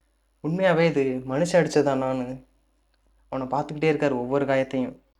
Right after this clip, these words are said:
அப்படியே ஹீரோவை திரும்பி பார்க்குறாரு. "உண்மையா இந்த கை தான் இந்த காயத்தை உண்டாக்குச்சா? என்னால நம்பவே முடியலன்னு" திங்க் பண்ணியிருக்காரு.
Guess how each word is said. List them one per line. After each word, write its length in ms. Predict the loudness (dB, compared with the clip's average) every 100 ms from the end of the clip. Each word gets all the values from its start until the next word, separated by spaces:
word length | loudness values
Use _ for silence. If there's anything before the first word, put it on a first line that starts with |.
| _
அப்படியே 400 | -10 -4 0 0
ஹீரோவை 280 | 2 2 4
திரும்பி 300 | 2 2 0
பார்க்குறாரு. 480 | 0 -2 -4 -8 -14 _ _ -10
"உண்மையா 340 | -4 0 2
இந்த 220 | 2 2 2
கை 200 | 2 2
தான் 420 | 0 -4 -8 -14 _ _ _ -8
இந்த 160 | -4
காயத்தை 380 | 0 0 2 -2
உண்டாக்குச்சா? 680 | 0 -2 -2 -4 -4 -6 -10 _ _ _ _ _ -8
என்னால 320 | -2 0 2
நம்பவே 400 | 0 2 2 2
முடியலன்னு" 240 | 0 -2
திங்க் 200 | -4 -4
பண்ணியிருக்காரு. 520 | -4 -4 -4 -6 -6